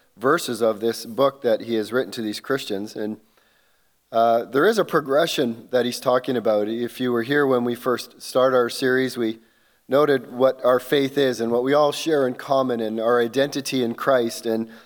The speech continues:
uh, the fact that we are in a relationship with Jesus Christ, our Lord and our Savior. Last week we had the joy of looking at what God has done for us. It's profound and full and complete. Everything that we need for life and godliness, all the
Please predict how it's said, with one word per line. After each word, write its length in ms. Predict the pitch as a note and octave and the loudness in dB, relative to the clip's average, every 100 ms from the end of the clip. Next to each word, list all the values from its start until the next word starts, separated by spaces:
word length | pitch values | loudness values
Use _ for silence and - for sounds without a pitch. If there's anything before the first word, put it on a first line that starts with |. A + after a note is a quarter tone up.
| _ _ _ - | _ _ _ -4
uh, 140 | A2+ A2+ | 0 2
the 120 | B2 | 2
fact 280 | D#3+ D#3+ D#3+ | 2 2 2
that 220 | C3 A#2 | 0 0
we 160 | C#3 | 2
are 280 | C3 B2 A#2+ | 4 4 2
in 160 | A#2+ B2+ | 0 0
a 40 | |
relationship 680 | A#2+ B2+ D3 D3 B2+ C3 A2+ | 2 2 2 -2 -6 -4 -4
with 160 | A#2 G#2+ | -6 -6
Jesus 480 | A#2 C#3 B2+ B2 | -4 -2 -2 -4
Christ, 520 | - - C3 A2+ A2+ - | -4 0 2 0 -4 -2
our 200 | A#2 A2+ | 0 0
Lord 340 | A2+ B2+ B2+ | 2 2 2
and 180 | A2 A2 | 0 -4
our 120 | G#2+ | -4
Savior. 500 | - B2+ B2 A2+ A#2 - _ _ _ _ _ - | -4 -2 -2 -4 -8 -12 _ _ _ _ _ -4
Last 340 | A#2+ C#3 D3+ | 2 2 2
week 220 | C#3+ C3 | -4 -2
we 140 | C3 B2+ | -2 0
had 260 | B2+ A#2+ | 2 0
the 140 | A2 A2+ | -2 -4
joy 360 | B2+ C3+ D3+ | 2 2 4
of 120 | B2 B2 | 0 0
looking 280 | E3 D3 | -4 0
at 120 | B2+ A#2+ | 0 0
what 160 | B2+ | 0
God 240 | C3 C3 B2+ | 2 2 2
has 240 | B2+ A2+ | -4 -2
done 240 | B2 A#2+ | -2 -2
for 180 | B2+ A#2+ | -2 -2
us. 300 | G2 - - | -2 -4 -14
It's 160 | G#2 - | -14 -14
profound 680 | - B2+ C#3+ C#3+ C3 G#2+ - _ _ _ _ _ | -12 -4 2 2 2 -2 -10 _ _ _ _ _
and 140 | A#2 - | -8 -6
full 380 | - D3 B2 | 2 4 4
and 160 | A#2 A#2 | 2 -2
complete. 420 | A#2+ - D3+ C3 | -6 -4 -2 2
Everything 400 | C3 D#3+ D#3 D#3+ | 2 0 -2 0
that 140 | C#3 B2+ | 2 0
we 140 | C3 | -2
need 260 | C3 C#3 C3+ | 0 -2 -2
for 280 | B2+ A#2 | 0 0
life 360 | G2+ A#2+ C3+ C3 | 2 2 2 0
and 120 | A#2+ | -2
godliness, 580 | A#2 B2+ C3 A#2+ G#2+ - | 2 2 2 -2 -4 0
all 200 | B2+ C#3 | 2 4
the 180 | C#3 | 2